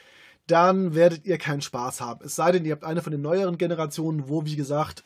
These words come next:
ähm, dieser ein Gigabyte ram drin ist, weil dann wird die Performance spürbar besser. Ihr habt bei Wear O S natürlich den Vorteil, das ist der Google Kosmos, ähm, das ist gerade mit einem Android-Smartphone funktioniert das sehr gut.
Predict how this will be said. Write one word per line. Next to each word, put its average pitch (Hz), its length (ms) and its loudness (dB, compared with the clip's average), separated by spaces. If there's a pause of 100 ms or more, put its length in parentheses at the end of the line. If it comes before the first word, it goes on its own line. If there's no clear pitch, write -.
(180)
ähm, 147 380 -6
dieser 147 320 -4
ein 151 180 -4
Gigabyte 143 460 -6
ram 214 160 0
drin 208 180 -4
ist, 175 280 -6
weil 147 80 0
dann 151 240 -2
wird 143 100 -10
die 143 160 -12
Performance 135 460 -8
spürbar 127 340 -4
besser. - 360 -14 (500)
Ihr 151 160 2
habt - 260 0
bei 180 180 4
Wear 170 160 6
O 143 40 0
S 190 160 0
natürlich 180 240 -2
den 147 140 -8
Vorteil, 226 460 -2
das 151 200 -12
ist 151 160 -14
der 143 120 -6
Google 220 280 -6
Kosmos, 190 720 -8
ähm, 151 340 -6
das - 160 -16
ist 147 140 -20
gerade 143 220 -4
mit 135 120 -10
einem 123 160 -12
Android-Smartphone 170 680 -4
funktioniert 143 260 -10
das 127 160 -14
sehr 156 300 -6
gut. 208 340 -4